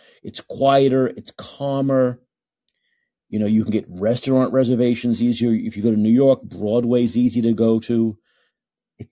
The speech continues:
the time to go. I know people go, "Oh, the holidays are over and it's really cold." I'm telling you, if you travel after New Year, you'll save a ton of money. It'll be much more relaxed.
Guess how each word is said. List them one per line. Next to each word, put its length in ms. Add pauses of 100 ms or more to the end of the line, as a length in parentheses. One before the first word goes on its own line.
the 120
time 500
to 100
go. 380
I 100
know 300
people 260
go, 300
"Oh, 220
the 80
holidays 360
are 140
over 220
and 60
it's 120
really 220
cold." 440 (340)
I'm 120
telling 260
you, 220 (640)
if 80
you 60
travel 600
after 280
New 160
Year, 320 (340)
you'll 140
save 300
a 100 (100)
ton 300
of 120
money. 380 (1400)
It'll 180
be 180
much 360
more 180
relaxed. 800